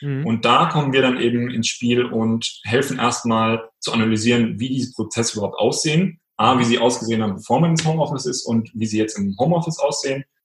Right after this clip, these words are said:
Speaker 2: und
Speaker 1: Mhm.
Speaker 2: zeigen dann ganz klar, wie man das mit eben entsprechenden Tools wie Asana umsetzen kann, dass diese Transparenz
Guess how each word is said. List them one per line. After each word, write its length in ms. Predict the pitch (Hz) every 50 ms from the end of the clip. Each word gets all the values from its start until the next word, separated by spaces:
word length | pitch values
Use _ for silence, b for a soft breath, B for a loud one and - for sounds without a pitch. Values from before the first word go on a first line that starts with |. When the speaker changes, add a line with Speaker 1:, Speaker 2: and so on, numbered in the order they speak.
| b b b b
Speaker 2:
und 100 | - 113
Speaker 1:
Mhm. 40 | 113
Speaker 2:
zeigen 340 | 123 160 120 123 127 131 117
dann 240 | 117 117 127 123 104
ganz 260 | 117 120 - - -
klar, 320 | - - 113 113 113 113
wie 60 | 120
man 160 | 117 113 110 110
das 240 | 107 - - -
mit 200 | 110 110 107 - -
eben 320 | 104 101 107 104 104 b b b b b b _ _ _ -
entsprechenden 500 | 107 107 - - 123 117 - 113 104 -
Tools 320 | - 123 123 120 120 -
wie 80 | 113 104
Asana 360 | 98 107 107 107 110 110 107
umsetzen 580 | - 127 147 135 117 104 98 - - 101 98
kann, 340 | - - 98 101 110 127 127
dass 160 | - 107 -
diese 200 | - - 101 107
Transparenz 1000 | 95 - 113 107 - - 107 98 95 107 127 135 113 98 - - - - - B